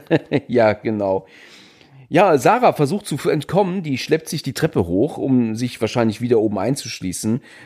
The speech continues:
Sie schafft es dann halt jetzt, äh, die fremde Frau, meine ich, den, den Typen jetzt, ähm, endgültig zu killen, den Polizisten. Der hat ja die Stange dann ja, nachdem er sie in der Achsel hatte, auch noch mal in den Wand, in den Bauch oder die Brust bekommen und der ist jetzt Geschichte.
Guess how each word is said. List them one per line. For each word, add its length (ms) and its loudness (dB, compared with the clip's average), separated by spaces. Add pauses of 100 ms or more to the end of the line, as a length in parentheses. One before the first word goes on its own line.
(160)
Sie 180 -4
schafft 300 -2
es 80 -6
dann 180 2
halt 180 2
jetzt, 300 -2
äh, 240 -4
die 160 -6
fremde 280 0
Frau, 180 2
meine 240 2
ich, 100 -12
den, 300 -2
den 180 -6
Typen 320 -6
jetzt, 280 -2
ähm, 180 -8
endgültig 520 0
zu 120 -10
killen, 320 2
den 140 -4
Polizisten. 760 -8 (320)
Der 240 2
hat 120 -4
ja 60 0
die 120 -10
Stange 300 0
dann 140 0
ja, 160 2
nachdem 480 0
er 60 4
sie 200 -6
in 140 -4
der 140 -4
Achsel 280 -4
hatte, 220 -4
auch 80 -2
noch 140 -6
mal 180 -6
in 80 -8
den 160 -6
Wand, 180 0
in 100 -6
den 120 0
Bauch 240 4
oder 140 0
die 60 -10
Brust 260 -10
bekommen 380 -4 (280)
und 160 -4
der 120 2
ist 140 -4
jetzt 220 -6
Geschichte. 600 -14